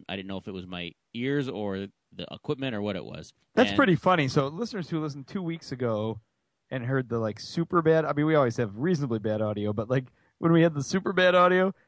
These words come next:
Speaker 2: Todd heard it, but he'd blown his earballs out on some speakers at work.
Speaker 1: Yeah.
Speaker 2: And so he thought that it was his own deafness and not a problem with the taping,
Speaker 1: Yeah,
Speaker 2: which
Speaker 1: like,
Speaker 2: is
Speaker 1: "Oh,
Speaker 2: weird.
Speaker 1: it'll sound fine when, uh, someone with good ears hears it."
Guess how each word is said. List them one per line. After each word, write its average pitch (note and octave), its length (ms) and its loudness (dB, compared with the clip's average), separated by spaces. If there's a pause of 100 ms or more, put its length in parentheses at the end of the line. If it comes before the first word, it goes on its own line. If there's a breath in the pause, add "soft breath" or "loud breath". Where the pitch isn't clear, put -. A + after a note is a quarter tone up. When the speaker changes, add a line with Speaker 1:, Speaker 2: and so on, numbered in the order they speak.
(100)
Speaker 2:
Todd G#3+ 280 6
heard F#3 320 2
it, B2+ 160 -2 (340)
but E3 100 0
he'd E3+ 200 -4
blown E3+ 220 4
his D#3+ 240 -4 (200)
earballs D3+ 540 0
out C#3 260 2 (500)
on D#3 260 2
some C#3 180 -10
speakers C3+ 540 -4
at C3 100 -6
work. D3+ 420 2 (200)
Speaker 1:
Yeah. F2+ 280 -6
Speaker 2:
And D#3 160 -2
so D#3+ 220 4
he D#3 160 2
thought D#3+ 300 4 (160)
that D3+ 160 -2
it C3+ 80 -6
was C3+ 160 -8
his C#3+ 160 -2
own C#3 160 2
deafness C3+ 440 -2
and B2 120 -4
not C3 140 2
a B2 60 0
problem A#2+ 360 0
with A#2 200 -6
the G#2+ 100 -10 (280)
taping, - 380 -4 (140)
Speaker 1:
Yeah, C3 140 4
Speaker 2:
which A#2 40 2
Speaker 1:
like, B2+ 100 0
Speaker 2:
is E3+ 40 -6
Speaker 1:
"Oh, D#3+ 60 -2
Speaker 2:
weird. D#3+ 80 4
Speaker 1:
it'll F3 100 0
sound D#3 260 0
fine A#2+ 520 -4
when, G#2+ 360 -8
uh, - 60 -14 (340)
someone A2 320 -8
with F#2+ 180 -8
good B2+ 160 -4
ears F#2 280 -8
hears E2+ 240 -12
it." E2 140 -14